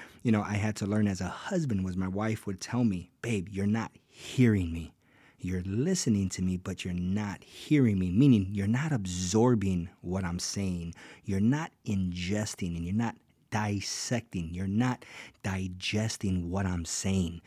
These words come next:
You need to hear me. And once we're able to hear wisdom, hear the word of God, hear the voice of God, be led by the Spirit of God, then we can do the second part,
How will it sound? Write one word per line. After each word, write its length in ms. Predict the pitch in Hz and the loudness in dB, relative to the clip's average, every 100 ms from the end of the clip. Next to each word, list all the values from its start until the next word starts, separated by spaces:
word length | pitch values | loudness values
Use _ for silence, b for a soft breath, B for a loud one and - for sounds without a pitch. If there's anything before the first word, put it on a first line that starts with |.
| B B - | B B -8
You 160 | 92 | -4
need 180 | 101 104 | -2 -2
to 120 | - 87 | -4 -10
hear 520 | - - - 117 107 | -12 -14 0 4 4
me. 180 | 92 87 | 2 0
And 300 | 95 95 107 | -4 -2 -2
once 300 | 170 226 - | 0 0 -2
we're 140 | 151 - | -6 -4
able 320 | 110 117 117 | -2 0 -2
to 200 | - - | -2 -8
hear 520 | 85 - - 127 117 | -10 -12 -4 0 2
wisdom, 600 | 107 92 90 85 82 78 B B B | 2 0 -2 -6 -10 -12 B B B
hear 440 | - - - 131 120 | -20 -4 2 4 4
the 100 | 107 | 2
word 220 | 98 92 | 0 -2
of 160 | 87 | -4
God, 300 | 92 82 82 - _ | -6 -8 -10 -16 _
hear 400 | - - 131 127 | -18 -2 2 2
the 100 | 107 | 0
voice 360 | 98 92 - | -2 -4 -4
of 160 | 87 123 | -8 -8
God, 320 | 82 80 90 | -10 -10 -10
be 160 | - 120 | -2 0
led 300 | 131 127 123 | 2 2 0
by 160 | 104 90 | -2 -4
the 100 | 90 | -6
Spirit 440 | - 95 90 85 | -6 -6 -6 -6
of 140 | 82 | -10
God, 280 | - 78 76 B B B B - | -12 -12 -12 B B B B -10
then 720 | 92 90 87 113 139 104 92 B B _ | -8 -6 0 4 6 4 2 B B _
we 140 | 101 | -4
can 220 | 95 95 | 0 0
do 120 | 90 92 | 0 -2
the 120 | 87 | -4
second 480 | - 107 104 92 85 | -4 -4 -4 -6 -8
part, 260 | - 76 | -12 -14